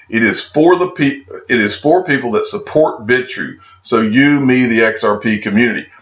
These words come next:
I get this question a lot, and no, at the moment it is not sustainable. In other words,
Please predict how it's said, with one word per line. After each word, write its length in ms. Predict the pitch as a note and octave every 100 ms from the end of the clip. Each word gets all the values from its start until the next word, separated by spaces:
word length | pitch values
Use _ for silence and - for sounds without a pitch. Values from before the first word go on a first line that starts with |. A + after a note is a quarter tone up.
| _
I 120 | - G2
get 260 | B2+ C3+
this 180 | D3 C#3+
question 360 | - D3 C#3+ D#3
a 120 | B2+
lot, 360 | A#2+ G#2+ -
and 160 | G2 G2
no, 320 | B2 A#2+ - - _
at 160 | F#2+ -
the 80 | -
moment 360 | G#2+ B2+ D3 -
it 120 | A#2+
is 180 | G#2 F2
not 380 | G2 G#2+ C3+ -
sustainable. 840 | - C3+ - D#3 C#3+ A2+ A#2 - -
In 120 | B2+
other 180 | D3+ F3+
words, 320 | D3 - G3+